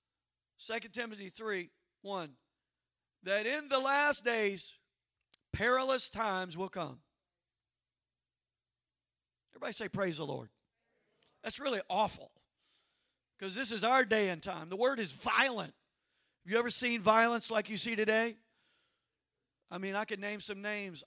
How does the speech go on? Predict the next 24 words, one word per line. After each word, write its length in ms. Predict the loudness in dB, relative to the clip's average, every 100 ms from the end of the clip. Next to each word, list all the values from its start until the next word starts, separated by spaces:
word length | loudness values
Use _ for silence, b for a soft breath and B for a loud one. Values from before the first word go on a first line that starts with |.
| -6
isis, 580 | -4 -4 -8 -8 -12 -10
Al-Qaeda. 640 | -8 -6 -6 -6 -6 -6 -12 _ _ _ _ _ _ _ _ _ _ _ _
I 60 | -10
mean, 180 | -10 -6
even 280 | -4 -2 -2
in 120 | -2
our 140 | 0
own 220 | 0 -2 -2
nation. 580 | -2 0 0 -2 -8 -16 _ _ _ _ _ _ _ _ _
You 100 | -4
know, 100 | 0
back 280 | 2 0 0
in 140 | -4 -4
my 240 | 0 0
day, 400 | 0 -2 -4 -6 -12 _ _ _ _ -10
we 220 | -6 -2
had 280 | -2 -2 -4
guns 680 | -2 0 -2 -6 -10 -12 -16 _ _ _
in 160 | -8 -4
our 160 | -2 -2
windows 880 | -2 -4 -4 -4 -2 -4 -8 -14 -18 _ _ _ _ _ 0
at 220 | 4 6
high 240 | 4 0 2
school 500 | 0 -2 -4 -4